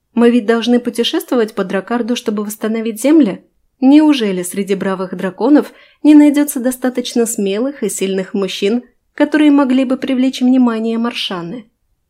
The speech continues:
С хитрой улыбкой отозвалась я – притягивая к себе тарелочку с невероятно аппетитным десертом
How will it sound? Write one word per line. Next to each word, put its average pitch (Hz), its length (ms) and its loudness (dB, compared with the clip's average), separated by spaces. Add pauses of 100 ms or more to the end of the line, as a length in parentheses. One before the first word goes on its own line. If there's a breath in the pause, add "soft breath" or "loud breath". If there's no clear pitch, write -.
С - 140 -10
хитрой 208 380 -4
улыбкой 190 460 -4
отозвалась 196 640 -6
я – 240 280 -4 (300)
притягивая 285 640 0
к 277 60 -12
себе 262 260 -2
тарелочку 269 600 -2
с - 80 -12
невероятно 269 680 2
аппетитным 247 680 0
десертом 196 680 -4